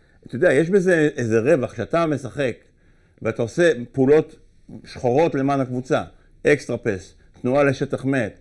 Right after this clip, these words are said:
מסירות, מסירות ואסיסטים, זה מדבק, כולם מתחברים לזה. ראית אתמול אפילו מסירות בין, אה, בולדווין ובראון, שהרבה זמן לא ראינו כזה שיתוף פעולה.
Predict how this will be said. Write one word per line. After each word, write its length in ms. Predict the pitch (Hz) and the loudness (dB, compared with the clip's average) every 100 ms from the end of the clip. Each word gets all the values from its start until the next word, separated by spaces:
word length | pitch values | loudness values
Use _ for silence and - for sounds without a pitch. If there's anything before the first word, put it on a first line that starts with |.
| _ _ _ _ | _ _ _ _
מסירות, 560 | 117 110 131 147 139 - | -8 -2 2 2 0 -4
מסירות 480 | 123 131 131 143 127 | -6 0 0 0 0
ואסיסטים, 600 | 120 113 180 180 135 131 131 _ _ _ - | -2 -2 -4 -4 -6 -8 -10 _ _ _ -10
זה 140 | 107 | -4
מדבק, 400 | 117 123 151 190 | -2 0 2 0
כולם 240 | 165 147 185 190 - | 2 0 2 -2 -2
מתחברים 500 | 143 139 139 151 165 | -8 -4 -2 -2 0
לזה. 160 | 151 | 0
ראית 200 | 139 165 | 0 -2
אתמול 260 | 180 175 151 | -2 -2 -4
אפילו 480 | 139 147 147 175 - _ _ _ _ - | -2 0 0 0 -6 _ _ _ _ -10
מסירות 520 | 117 - 123 170 165 | -8 -2 0 0 -2
בין, 360 | 110 147 156 | 2 2 2
אה, 60 | 147 131 120 113 104 | 0 -2 -2 -4 -2
בולדווין 460 | 127 143 151 147 127 | 0 0 2 0 0
ובראון, 500 | 117 104 127 156 170 | -2 -2 -4 -2 -4
שהרבה 480 | 143 120 104 110 156 | -4 -4 -2 0 2
זמן 180 | 143 143 | 2 0
לא 140 | 123 | 0
ראינו 320 | 127 143 131 117 | 0 0 -2 -4
כזה 200 | 113 131 | -6 -6
שיתוף 300 | 120 139 117 | -4 -6 -6
פעולה. 440 | 107 104 123 165 | -6 -4 -4 -4